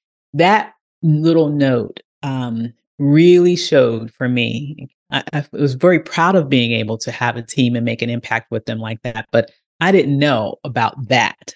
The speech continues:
aspect of her history and that this was the first time she's, that she's been able to do that, a mother of three, you know. So I was just thinking that if my business were to grow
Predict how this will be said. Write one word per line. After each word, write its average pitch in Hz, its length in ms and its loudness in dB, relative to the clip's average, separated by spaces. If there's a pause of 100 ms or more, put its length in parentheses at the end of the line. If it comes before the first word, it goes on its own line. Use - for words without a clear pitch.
aspect 113 480 -2
of 110 80 -6
her 117 120 0
history 113 440 -4
and 110 120 -4
that 113 160 -6
this 135 200 0
was 123 140 -4
the 117 80 -2 (100)
first - 280 -2
time 107 420 -4
she's, - 260 -8 (480)
that - 140 0
she's 120 220 -2
been 123 120 2
able 113 200 -2
to 110 60 -6
do 120 220 2
that, 113 340 0
a 127 60 -4
mother 120 460 2
of 107 100 -2
three, 123 400 -2
you 127 160 -2
know. 113 200 -2 (800)
So 160 440 4 (580)
I 165 180 2
was 175 260 2
just 151 280 -2
thinking 131 400 0
that 120 280 0
if 151 220 -2
my 139 140 0
business 127 480 -6
were 120 100 -4
to 123 220 -8
grow 113 420 0